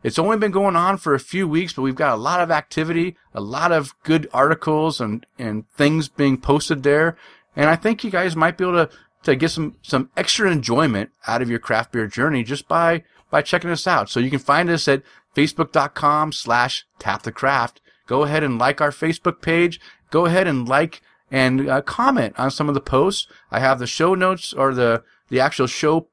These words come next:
um, links on there. And, uh, Chris and I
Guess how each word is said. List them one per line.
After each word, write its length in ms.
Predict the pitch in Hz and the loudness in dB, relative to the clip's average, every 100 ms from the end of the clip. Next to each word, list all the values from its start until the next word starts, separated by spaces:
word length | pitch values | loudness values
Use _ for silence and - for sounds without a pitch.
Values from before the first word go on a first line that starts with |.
| - | -10
um, 560 | 131 135 131 131 131 131 | -4 -2 0 0 -2 0
links 380 | 135 156 185 | 2 2 0
on 200 | 170 165 | 0 2
there. 280 | 160 170 175 | 2 0 0
And, 380 | 147 147 156 156 - - | 0 2 2 0 -6 -4
uh, 340 | 135 127 123 - _ - | 0 2 0 -4 _ -2
Chris 280 | 175 180 | 2 2
and 120 | 160 147 | 2 4
I 360 | 156 156 156 | 4 2 -2